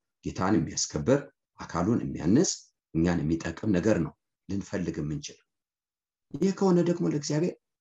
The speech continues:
ትሰጣችኋለች ብሎ መጽሐፍ ቅዱስ ይናገራል። በሌላ አንጻር ጌታ ያለው ደግሞ «ፈልጉ፣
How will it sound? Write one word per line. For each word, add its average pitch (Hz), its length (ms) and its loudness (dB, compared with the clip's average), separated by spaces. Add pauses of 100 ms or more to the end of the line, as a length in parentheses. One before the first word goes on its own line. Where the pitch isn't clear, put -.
ትሰጣችኋለች - 1080 -6 (400)
ብሎ 101 120 0 (120)
መጽሐፍ - 440 -6
ቅዱስ - 260 -6
ይናገራል። - 400 -10 (580)
በሌላ 196 420 2
አንጻር - 600 -6 (100)
ጌታ - 260 -10
ያለው - 240 -6
ደግሞ 104 220 2 (280)
«ፈልጉ፣ 117 400 -2